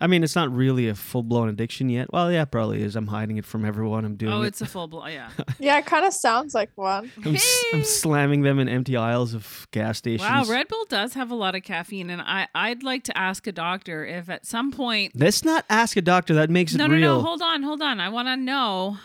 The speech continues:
Speaker 2: if it gets to a tipping point with caffeine where it doesn't do its job as well. The reason I ask that is because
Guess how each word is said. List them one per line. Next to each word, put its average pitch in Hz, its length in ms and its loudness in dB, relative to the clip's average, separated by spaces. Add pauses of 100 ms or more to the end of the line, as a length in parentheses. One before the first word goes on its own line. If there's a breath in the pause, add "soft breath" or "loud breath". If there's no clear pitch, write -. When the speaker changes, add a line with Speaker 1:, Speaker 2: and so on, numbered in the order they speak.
(220 loud breath)
Speaker 2:
if - 200 -10
it 226 60 0
gets 240 380 -4
to 277 200 -4
a 254 60 -4
tipping 240 440 -4
point 190 240 -4
with 175 140 -10
caffeine 190 520 -6
where 170 180 -4
it 180 120 -6
doesn't 202 300 -4
do 220 160 -6
its - 220 -10
job 156 400 -6
as 151 260 -8
well. 147 460 -8 (420 soft breath)
The 226 80 -6
reason 311 300 -2
I 381 60 0
ask 247 320 -2
that 202 200 -2
is 180 140 -12
because 202 580 -4